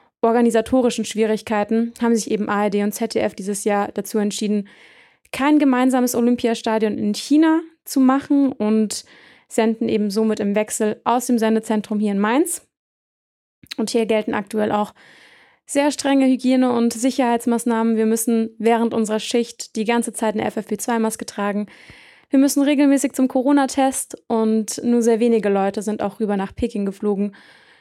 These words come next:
Viele Kommentatoren und Kollegen, mit denen ich auch vor den Spielen noch gesprochen habe, haben auch ganz ehrlich gesagt, dass sie auch gar nicht irgendwie nach Peking rüber wollten.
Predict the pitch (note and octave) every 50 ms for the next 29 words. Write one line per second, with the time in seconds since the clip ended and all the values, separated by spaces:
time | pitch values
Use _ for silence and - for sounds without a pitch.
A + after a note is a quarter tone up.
0 | _ _ _ _ _ _ - - D4 C4+ C4 - C4+ B3+ B3 A#3 A#3+ - - -
1 | C#4 C#4 C4 C4 C4 A#3+ A3+ A3+ G#3+ - - A#3+ A#3 A#3+ B3 B3+ A#3+ A#3+ B3 A#3+
2 | A#3+ A#3 - - A3 A3 A3 - A#3 A3 A3 A3 A3 A3 - - G#3+ A3 A3 -
3 | - C4+ C4+ B3+ B3 A#3+ - - - B3 B3 A#3+ A#3 A3+ A3 - - G#3+ - _
4 | A#3 A3+ A3+ - A3+ G#3 G#3+ G#3+ G#3 G#3 G3+ G#3 G#3 G#3 G3+ G3+ - - - -
5 | - _ _ - A#3 A3+ A3+ A3 A3 - A3 A3+ A3 - - G#3 G#3 G#3 G#3 -
6 | G#3 F#3+ G#3 G3+ G3+ G3+ G#3 G3 - - G3+ G3 G3 G3 - - _ _ _ _
7 | _ _ _ _ _ _ _ _ _ _ _ _ - A3 F#3 - - A3+ A3 A3
8 | A3 A3 - G3+ A3 A3 G3+ G#3 G3+ G3+ G3+ - - _ - A#3+ A#3 - A#3 G#3
9 | G3+ - B3+ A#3+ B3+ A#3+ G#3 G#3 A3 A3 A3 G#3+ G#3+ - G#3+ G#3+ G#3+